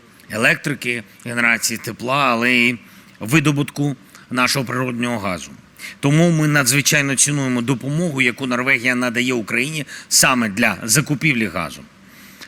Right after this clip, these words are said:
Прямо допомагає захищати життя людей на нормальні умови життя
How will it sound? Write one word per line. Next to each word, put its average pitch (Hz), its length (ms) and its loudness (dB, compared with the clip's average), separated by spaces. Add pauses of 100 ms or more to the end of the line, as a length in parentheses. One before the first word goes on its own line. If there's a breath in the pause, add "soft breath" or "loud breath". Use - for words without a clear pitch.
(100)
Прямо 165 340 2
допомагає 139 580 0
захищати 120 580 -2
життя 107 360 -2
людей 117 420 0 (140)
на 113 180 2
нормальні 113 520 2
умови 123 340 0
життя 113 420 -2